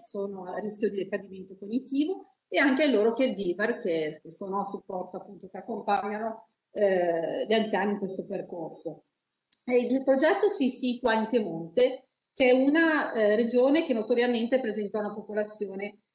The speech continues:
eh, fra le più anziane, come sapete. Eh, c'è un numero di over sessantacinque che,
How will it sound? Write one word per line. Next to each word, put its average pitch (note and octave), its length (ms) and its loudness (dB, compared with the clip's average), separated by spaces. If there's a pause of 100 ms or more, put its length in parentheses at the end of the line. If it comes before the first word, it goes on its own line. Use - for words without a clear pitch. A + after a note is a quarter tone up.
eh, F#3+ 240 0
fra F#3+ 180 0
le F#3+ 160 4
più G#3+ 120 2
anziane, F#3+ 640 -2
come G3+ 160 -10
sapete. G3 840 -2 (120)
Eh, F#3+ 380 0
c'è A3+ 100 -4
un A3+ 120 -2
numero A#3 380 2
di G3+ 320 -2
over G#3+ 280 0
sessantacinque B3 880 -2
che, F#3+ 320 -4